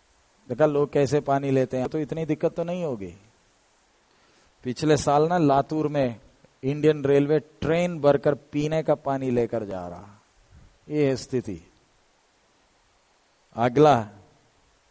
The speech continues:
भूकंप हो रहे हैं, ये देखा, ये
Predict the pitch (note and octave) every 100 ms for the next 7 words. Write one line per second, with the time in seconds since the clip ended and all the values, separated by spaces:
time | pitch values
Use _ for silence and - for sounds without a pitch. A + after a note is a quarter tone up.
0 | _ _ _ _ _ _ A2+ D3+ G3+ -
1 | A3+ D#3+ D3+ C#3+ C3 A2 G#2+ A#2 C#3 C#3
2 | F3 A#2 F2 E2+ - A#2+